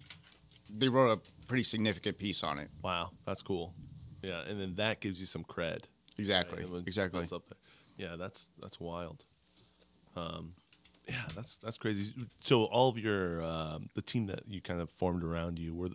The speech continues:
Speaker 2: are they all libertarian as well? Did you meet 'em at the community meetings and stuff, or?
Speaker 1: So the team that ended up staying with me through the whole process was all libertarians.
Speaker 2: Yeah.
Speaker 1: Uh, I did recruit some people who came in and out, and some of 'em weren't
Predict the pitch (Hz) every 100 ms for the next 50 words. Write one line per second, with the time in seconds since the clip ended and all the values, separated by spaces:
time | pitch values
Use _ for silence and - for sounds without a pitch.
0 | 101 87 85 87 92 92 85 - 92 90
1 | 87 87 90 87 82 87 87 87 90 87
2 | 85 - - - - 101 - 98 95 92
3 | 92 95 92 95 92 92 95 - 85 85
4 | - - 143 120 - 165 170 147 135 120
5 | - 123 120 113 117 110 - 113 107 98
6 | - 110 110 104 - 107 92 90 - 85
7 | 82 - 95 95 87 87 82 - - -
8 | - - - 87 82 101 98 113 110 117
9 | 117 - 113 - 107 101 107 107 104 104
10 | 101 - - - 110 104 101 98 92 69
11 | - _ - - 113 107 101 98 92 92
12 | 92 - 90 92 90 92 - - 110 107
13 | 101 98 98 98